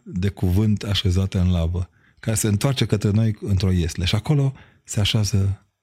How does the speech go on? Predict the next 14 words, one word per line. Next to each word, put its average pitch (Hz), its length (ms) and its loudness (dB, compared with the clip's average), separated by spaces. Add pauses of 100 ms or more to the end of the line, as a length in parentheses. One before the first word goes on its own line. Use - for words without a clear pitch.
(100)
Dumnezeu 95 520 2
întrupat. 90 600 -4 (500)
Dumnezeu 95 460 0
adevărat, 87 680 0 (280)
din 92 200 0
Dumnezeu 90 420 0
adevărat, 90 680 0
să - 220 -4
ne 82 100 2
înțelegem, 85 580 0 (500)
născut, 98 680 -2 (340)
iar 95 220 0
nu 104 140 2
făcut, 80 460 -4